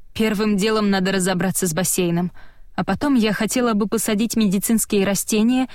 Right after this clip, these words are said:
и зелень для приправ. Внутри почти не осталось мебели,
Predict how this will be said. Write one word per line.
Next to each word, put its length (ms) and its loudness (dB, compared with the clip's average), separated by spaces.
и 100 2
зелень 400 2
для 160 2
приправ. 580 -4
Внутри 420 2
почти 360 -2
не 120 4
осталось 480 -2
мебели, 460 2